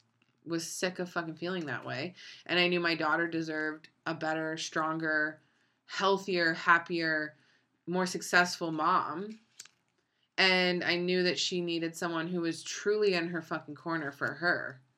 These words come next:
And, you know, my son deserves that, and my fiance deserves that, and I deserve that, and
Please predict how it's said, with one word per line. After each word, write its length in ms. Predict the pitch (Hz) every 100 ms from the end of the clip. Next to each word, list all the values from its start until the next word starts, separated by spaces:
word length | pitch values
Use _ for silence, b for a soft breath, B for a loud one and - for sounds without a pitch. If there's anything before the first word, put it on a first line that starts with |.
| _ b b b b -
And, 420 | 180 185 180 175
you 80 | 170
know, 140 | 170
my 160 | 165 160
son 420 | 165 - 175 180
deserves 440 | 170 160 147 147 -
that, 340 | 143 127 139
and 160 | 151 160
my 160 | 160
fiance 580 | 170 180 160 196 196 170
deserves 380 | 156 143 143 139
that, 300 | 123 127 135
and 140 | 151 151
I 260 | 180 208
deserve 520 | 190 175 151 139 147
that, 360 | 147 127 127 160
and 280 | 160 156